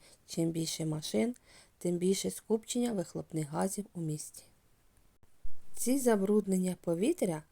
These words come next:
належать до неприродних, тобто через людину. Але ще є і природні фактори забруднення повітря. Це і лісові пожежі,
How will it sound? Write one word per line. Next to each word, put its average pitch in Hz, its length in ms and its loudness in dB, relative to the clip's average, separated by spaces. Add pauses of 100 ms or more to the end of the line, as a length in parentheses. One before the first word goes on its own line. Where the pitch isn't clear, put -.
належать 202 640 -2
до 208 300 2
неприродних, 202 880 2 (480)
тобто 247 500 0
через 208 460 -2
людину. 156 540 -4 (720)
Але 170 260 -2
ще 262 300 2
є 277 220 0
і 247 80 0
природні 233 640 2
фактори 233 520 0
забруднення 170 760 -2
повітря. 156 500 -6 (840)
Це 294 380 2
і 190 100 2
лісові 196 460 2
пожежі, 175 800 2